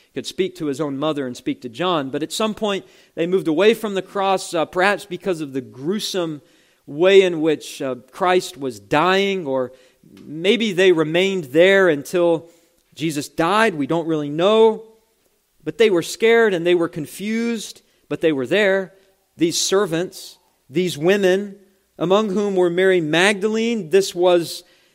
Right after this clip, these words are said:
a woman from Galilee, from Magdalia, which was located on the western shore of the Sea of Galilee, close to Capernaum.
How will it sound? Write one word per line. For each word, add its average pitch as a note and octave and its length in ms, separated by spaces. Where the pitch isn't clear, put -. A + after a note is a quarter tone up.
a F3 80
woman A3 440
from F#3+ 460
Galilee, F#3 640
from D#3 380
Magdalia, D3+ 760
which C3 300
was C#3+ 300
located E3 440
on C#3+ 120
the C#3+ 60
western C#3 300
shore D3+ 240
of C3 60
the B2+ 80
Sea D#3 160
of C3+ 100
Galilee, C#3+ 440
close D#3 260
to C#3 80
Capernaum. D3 540